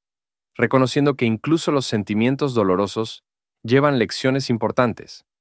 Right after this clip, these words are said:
A medida que continúas practicando el silencio,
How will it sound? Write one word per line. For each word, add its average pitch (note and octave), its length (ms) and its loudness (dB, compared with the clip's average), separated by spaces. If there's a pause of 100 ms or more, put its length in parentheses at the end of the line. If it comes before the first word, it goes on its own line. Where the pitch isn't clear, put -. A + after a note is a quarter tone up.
(640)
A A2 80 2
medida B2 400 4
que B2+ 120 -6
continúas G#2+ 520 -2
practicando G2+ 560 -2
el E2+ 100 -2
silencio, - 720 -4